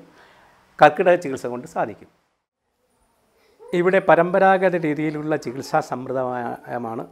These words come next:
നടക്കാറുള്ളത്. പ്രത്യേകിച്ച് നടുവേദനയ്ക്കുള്ള ചികിത്സയാണ്. നടുവേദനയ്ക്കൊരു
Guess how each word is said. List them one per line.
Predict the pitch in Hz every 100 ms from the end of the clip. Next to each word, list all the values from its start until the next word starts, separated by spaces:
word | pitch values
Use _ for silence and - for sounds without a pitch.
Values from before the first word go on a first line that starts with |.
| _ -
നടക്കാറുള്ളത്. | 127 - - _ - 143 135 101 92 - _ _ _ _ _ _ _ _ _ _ _ _ -
പ്രത്യേകിച്ച് | 135 180 185 180 233 - -
നടുവേദനയ്ക്കുള്ള | 147 151 156 160 160 156 156 139 131
ചികിത്സയാണ്. | 123 123 - 107 90 - - - - - 381 427 440 - 494 415 392 427 480 _ 494 508 - _ 381 311 285 294 285 _ _ 277 _ _ _ _ - - -
നടുവേദനയ്ക്കൊരു | 156 160 190 208 202 202 196